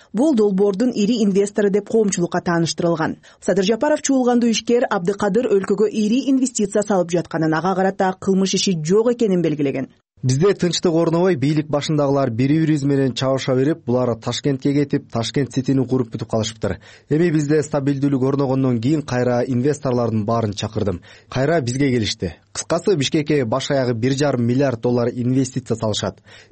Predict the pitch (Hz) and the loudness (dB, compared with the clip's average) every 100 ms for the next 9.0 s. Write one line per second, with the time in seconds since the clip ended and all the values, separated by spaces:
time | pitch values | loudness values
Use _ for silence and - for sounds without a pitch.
0 | - 156 196 160 185 165 - 113 95 - | -2 0 2 2 0 -2 -2 -2 -2 -6
1 | _ 120 139 143 127 120 131 143 131 120 | _ -2 2 2 0 0 0 0 0 -2
2 | 131 131 131 - 131 127 127 113 123 120 | -2 -2 -2 -2 -2 0 0 -2 -2 -2
3 | 123 120 123 123 123 123 127 156 113 123 | 0 0 0 0 0 0 0 0 0 0
4 | 131 131 131 147 131 113 - - - - | 0 -2 -2 0 0 -4 -14 -20 -6 0
5 | 180 160 151 143 127 131 131 - 190 180 | 2 2 0 0 -2 -4 -2 0 0 -2
6 | - 131 135 139 - - 113 107 143 - | -4 0 0 0 -2 -2 -2 0 -2 -2
7 | 160 160 175 - - - 147 156 165 135 | -2 0 0 -2 -14 -4 -2 0 2 0
8 | 104 151 151 151 143 156 117 127 113 92 | 0 -2 0 -2 0 -2 0 0 0 -4